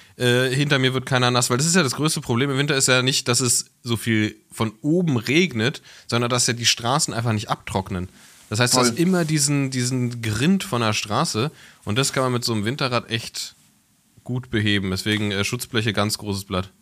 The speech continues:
Speaker 2: Und halt Salz auf der Straße, deswegen
Speaker 1: Ja,
Speaker 2: halt auch Winterrad.
Speaker 1: ist auch scheiße.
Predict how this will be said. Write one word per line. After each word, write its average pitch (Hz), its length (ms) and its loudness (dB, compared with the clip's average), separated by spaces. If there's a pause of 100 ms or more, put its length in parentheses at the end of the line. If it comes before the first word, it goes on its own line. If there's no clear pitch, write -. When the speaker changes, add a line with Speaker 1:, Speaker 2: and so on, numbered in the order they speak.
(360)
Speaker 2:
Und 143 200 6
halt 139 160 2
Salz 117 280 2
auf 104 140 -2
der 107 120 -2
Straße, 110 420 -4
deswegen 107 340 -4
Speaker 1:
Ja, 98 60 -2
Speaker 2:
halt 95 160 -2
auch 82 160 -14
Winterrad. 95 280 -4
Speaker 1:
ist 101 40 -6
auch 98 40 -4
scheiße. 90 380 -4